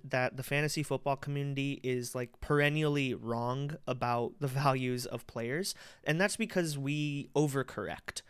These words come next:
right? We, we end up being too sensitive to new information,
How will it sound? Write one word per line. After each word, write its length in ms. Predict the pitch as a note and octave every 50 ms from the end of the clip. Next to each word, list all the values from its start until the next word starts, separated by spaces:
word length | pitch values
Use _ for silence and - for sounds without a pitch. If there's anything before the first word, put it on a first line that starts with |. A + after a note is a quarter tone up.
| - - - -
right? 280 | C3 C3+ C3+ D3 - -
We, 340 | C#3+ C#3+ C#3+ C#3 C3+ C3+
we 240 | - C3+ C#3 C#3+ C#3 -
end 260 | D3+ D#3 E3 D#3+ D3
up 240 | D3 C#3 C3+ - - - D3 C3+ -
being 320 | D#3 D#3 D3+ C#3+ C#3 C#3
too 200 | C#3 - G#3 G#3
sensitive 540 | G3 - D3 C3 C3 - - B2+ A#2+ A2+ -
to 120 | - - A#2+
new 120 | A#2 A#2
information, 760 | A2 G#2+ G#2+ - A#2+ A2 A2 G#2+ A#2 - - - - -